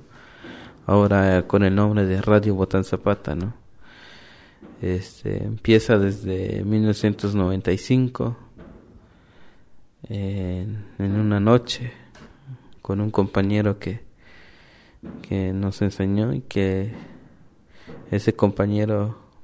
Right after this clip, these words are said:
pues, también se preocupaba, ¿no? Por la lucha de los, de,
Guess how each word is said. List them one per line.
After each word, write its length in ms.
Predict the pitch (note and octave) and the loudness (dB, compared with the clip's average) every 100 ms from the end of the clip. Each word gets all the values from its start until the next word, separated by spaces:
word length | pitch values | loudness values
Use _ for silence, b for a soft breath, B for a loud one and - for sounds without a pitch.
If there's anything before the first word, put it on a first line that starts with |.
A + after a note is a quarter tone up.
| - | -8
pues, 160 | G#2 - | -8 -2
también 520 | F#2+ G#2+ G#2+ G#2+ G2+ | 0 4 4 2 0
se 140 | - | 0
preocupaba, 580 | G#2 G#2+ A2 G2+ B2 A2+ | 2 2 2 6 6 6
¿no? 200 | G#2+ G#2 | 4 -2
Por 160 | - G2+ | -2 0
la 120 | G2 | 0
lucha 360 | G2+ G2+ - F2+ | 0 -2 -4 -4
de 120 | F2+ | -4
los, 320 | F#2 - - B B B B B B B B - - - - - - | -6 -8 -16 B B B B B B B B -20 -18 -18 -18 -20 -10
de, 840 | D2 G2+ G2 G2 G2+ G2 F#2 F#2 | -2 0 0 -2 -4 -6 -6 -8